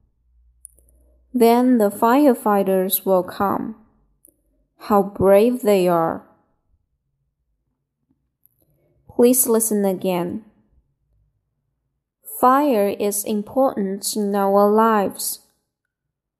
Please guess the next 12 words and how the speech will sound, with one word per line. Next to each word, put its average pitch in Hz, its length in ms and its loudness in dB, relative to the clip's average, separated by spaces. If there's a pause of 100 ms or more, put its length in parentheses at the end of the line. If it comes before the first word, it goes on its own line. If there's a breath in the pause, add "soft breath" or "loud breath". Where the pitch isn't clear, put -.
(180)
We 226 160 4
need 254 400 4
fires 254 760 -2 (100)
to 226 140 -6
cook. - 540 -4 (1080)
We 214 140 4
also - 500 2
need 240 380 0
fires 202 800 -2
to - 180 -10
get - 560 -6
warm. 196 560 2